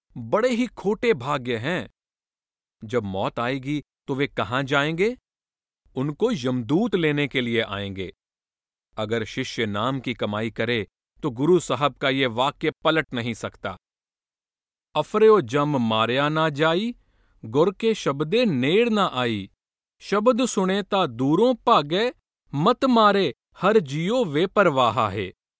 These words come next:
नाम की कमाई करने वाले के पास यमदूत नहीं आते, सतगुरु आएगा। अगर नाम की कमाई नहीं की तो सतगुरु आए या ना आए,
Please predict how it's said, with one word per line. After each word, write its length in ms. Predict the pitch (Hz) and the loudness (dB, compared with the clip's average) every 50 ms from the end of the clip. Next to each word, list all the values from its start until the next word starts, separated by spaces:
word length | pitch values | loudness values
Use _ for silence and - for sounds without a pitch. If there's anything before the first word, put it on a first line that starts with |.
| _ _ _ _ _ _ _ _ _ _ _ _ _ _ _ _ _ _ - | _ _ _ _ _ _ _ _ _ _ _ _ _ _ _ _ _ _ -10
नाम 320 | 104 104 110 139 160 170 | -6 -4 -4 -2 -2 -4
की 160 | 151 - 156 | -4 -6 -8
कमाई 380 | 139 - 123 110 107 113 135 143 | -4 -4 -4 -2 -2 -2 -2 -2
करने 320 | - 127 117 117 127 139 | -4 -4 -4 -4 -4 -4
वाले 300 | 135 117 113 117 131 147 | -4 -4 -4 -4 -4 -6
के 140 | 143 - 151 | -6 -6 -10
पास 360 | - - 127 131 165 180 - - | -6 -4 -2 -2 -2 -4 -6 -6
यमदूत 460 | 110 113 107 107 101 117 135 175 - | -6 -6 -4 -4 -4 -4 -6 -4 -6
नहीं 300 | 175 151 131 131 202 240 | -6 -6 -6 -4 -4 -4
आते, 360 | 240 214 185 - - 113 95 - _ _ _ _ _ _ _ _ | -4 -6 -6 -6 -6 -8 -8 -8 _ _ _ _ _ _ _ _
सतगुरु 640 | - - - 233 233 - 220 226 277 262 240 175 | -18 -8 -8 -8 -8 -6 -6 -4 -4 -2 0 -2
आएगा। 400 | 131 117 107 101 95 87 87 - - _ _ _ _ _ _ _ _ _ _ _ _ _ _ _ _ - | -2 -2 -4 -6 -6 -8 -12 -12 -16 _ _ _ _ _ _ _ _ _ _ _ _ _ _ _ _ -10
अगर 240 | 107 117 143 147 | -6 -4 -2 -4
नाम 300 | 120 101 98 101 123 160 | -2 -4 -4 -4 -6 -6
की 140 | 156 - 170 | -4 -6 -6
कमाई 380 | - - 113 104 101 107 135 151 | -4 -4 -4 -2 -2 -4 -2 -2
नहीं 300 | 123 107 104 127 175 190 | -4 -4 -4 -6 -6 -6
की 260 | - - 208 185 131 - _ _ _ _ _ - | -6 -6 -6 -6 -8 -10 _ _ _ _ _ -6
तो 80 | 233 | -6
सतगुरु 560 | - - - 190 - - 180 202 202 196 170 123 | -4 -4 -6 -6 -6 -4 -2 2 4 4 4 4
आए 300 | 127 151 185 208 190 156 | 2 2 2 2 2 0
या 200 | 123 117 117 113 | 0 0 -2 -2
ना 380 | 110 113 135 175 196 202 214 | 0 0 0 0 2 2 0
आए, 220 | 226 220 185 117 | 0 0 0 -2